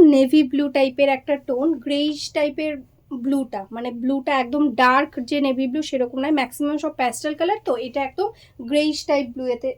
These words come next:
ব্লুতে রয়েছে। এরকম সুন্দর ফ্লাওয়ার প্রিন্টের মধ্যে all over-এ পেয়ে যাচ্ছ ওয়ার্ক। Six eighty is the price। লিনেন হ্যায় একদম জারি বর্ডার কে সাথ। ইয়ে আয়েগা ইসকা পাল্লা, ইয়ে আয়েগা ব্লাউজ পিস। নেক্সট কালারটাই আছে গ্রে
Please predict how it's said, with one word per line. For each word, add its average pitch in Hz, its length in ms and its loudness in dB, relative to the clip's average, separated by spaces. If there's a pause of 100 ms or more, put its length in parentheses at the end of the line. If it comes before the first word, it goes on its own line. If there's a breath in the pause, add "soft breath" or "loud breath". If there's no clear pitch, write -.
ব্লুতে 254 600 -6
রয়েছে। 247 380 -2 (500 soft breath)
এরকম 277 320 -2
সুন্দর 294 420 -4
ফ্লাওয়ার 277 440 -2
প্রিন্টের 285 460 -2
মধ্যে 262 360 -6
all 247 380 -2
over-এ 269 240 -8
পেয়ে 262 220 -10
যাচ্ছ 254 320 -10
ওয়ার্ক। 240 420 -6 (420 loud breath)
Six 370 200 -2 (220)
eighty 311 320 -4
is 277 80 -8 (120)
the 311 80 0 (160)
price। 277 520 -2
লিনেন 285 440 -2
হ্যায় 311 260 -2 (280 loud breath)
একদম 294 640 2
জারি 277 300 2
বর্ডার 254 400 2
কে 277 200 -4
সাথ। 214 340 -10
ইয়ে 254 120 -2
আয়েগা 240 260 -4
ইসকা 240 240 -10
পাল্লা, 247 420 0 (340 loud breath)
ইয়ে 247 100 0
আয়েগা 220 320 -2
ব্লাউজ 208 480 -4
পিস। - 200 -18 (480)
নেক্সট 339 400 6
কালারটাই 415 380 6
আছে 320 340 6
গ্রে 277 400 2